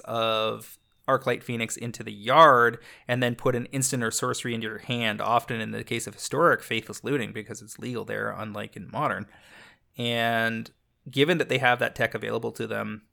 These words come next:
here in Pioneer, I wouldn't be surprised to see the Prankster continue to hold that slot. There was also a blue-red Demi-Lich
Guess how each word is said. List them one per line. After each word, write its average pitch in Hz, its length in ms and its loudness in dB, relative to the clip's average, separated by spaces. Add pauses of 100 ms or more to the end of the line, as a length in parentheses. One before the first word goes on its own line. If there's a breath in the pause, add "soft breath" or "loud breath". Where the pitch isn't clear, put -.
here 113 320 -8
in 107 120 -6
Pioneer, 110 600 0
I 110 160 -6
wouldn't 110 380 -8
be 110 140 -10
surprised 110 640 -2
to - 40 -14
see 110 320 -8
the 107 160 -8
Prankster 113 580 -8
continue 113 460 -6
to 107 60 -6
hold 110 260 -10
that 104 240 -8
slot. 117 500 -4 (800 loud breath)
There 139 120 6
was 135 140 2
also 175 420 4
a 131 220 0
blue-red 127 840 0
Demi-Lich 123 760 0